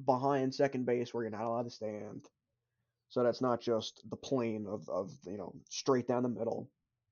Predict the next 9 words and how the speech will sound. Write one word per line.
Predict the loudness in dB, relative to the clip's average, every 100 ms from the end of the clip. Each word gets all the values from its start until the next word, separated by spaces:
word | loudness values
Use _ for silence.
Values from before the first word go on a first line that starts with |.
| _ _ _ -8
So | -6
you | -4 -4
have | -4 -6
to |
keep, | -4 -2 -2 -6
you | -10
know, | -6
your | -2 -2
infielders. | 0 -2 0 -2 -4 -8